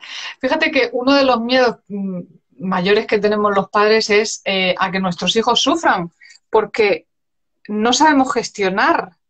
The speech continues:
el dolor ni la tristeza, no sabemos gestionarla nosotros. Entonces, ver a nuestro hijo sufrir porque ha roto con la novia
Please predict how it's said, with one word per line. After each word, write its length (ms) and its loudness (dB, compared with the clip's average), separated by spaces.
el 120 -6
dolor 500 2
ni 160 -4
la 140 0
tristeza, 640 -4
no 100 -4
sabemos 320 0
gestionarla 480 2
nosotros. 420 -2
Entonces, 320 0
ver 260 0
a 80 2
nuestro 340 -2
hijo 240 -4
sufrir 640 -4
porque 300 -4
ha 80 2
roto 340 0
con 160 4
la 120 2
novia 440 0